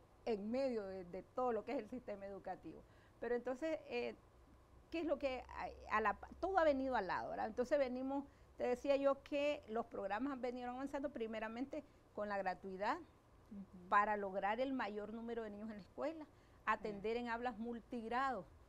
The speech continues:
Speaker 1: a las zonas rurales especialmente, que es donde, este, no hay muchos niños en un grado, entonces se unen varios grados con un maestro, pero también había que formar maestros,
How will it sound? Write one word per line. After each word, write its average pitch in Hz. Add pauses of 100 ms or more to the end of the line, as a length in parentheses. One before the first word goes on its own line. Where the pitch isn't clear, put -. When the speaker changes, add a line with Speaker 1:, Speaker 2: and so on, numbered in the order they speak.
(160)
Speaker 1:
a 196
las 196
zonas 226
rurales 233
especialmente, 214
que 185
es 202
donde, 233 (320)
este, 208
no 208
hay 247
muchos 240
niños 247
en 254
un 240
grado, 262
entonces 220
se 214
unen 240
varios 247
grados 247 (300)
con 202
un 240
maestro, 226 (120)
pero 220
también 214
había 240 (160)
que 233 (720)
formar 202
maestros, 185